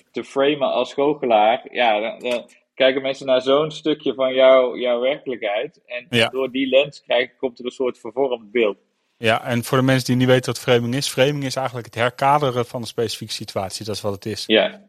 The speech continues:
Speaker 2: In dit
Speaker 1: Ja,
Speaker 2: geval was het ook
Speaker 1: ja.
Speaker 2: priming, want het was de opening van mijn lezing.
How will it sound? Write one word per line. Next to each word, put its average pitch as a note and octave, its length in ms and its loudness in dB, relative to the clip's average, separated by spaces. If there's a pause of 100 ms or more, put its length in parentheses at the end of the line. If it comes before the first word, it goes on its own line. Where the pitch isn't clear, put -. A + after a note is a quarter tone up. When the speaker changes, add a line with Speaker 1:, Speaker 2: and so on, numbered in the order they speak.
Speaker 2:
In A#2+ 80 -4
dit D3 100 4
Speaker 1:
Ja, - 40 2
Speaker 2:
geval G3 180 2
was C#3+ 120 0
het - 100 -6
ook G2+ 80 2
Speaker 1:
ja. C#3 80 6
Speaker 2:
priming, E3 400 0 (440)
want C3+ 160 -2
het D#3+ 100 2
was - 0 -
de E3+ 180 4
opening F3+ 280 2
van D#3 120 2
mijn C#3+ 120 4
lezing. C3 460 0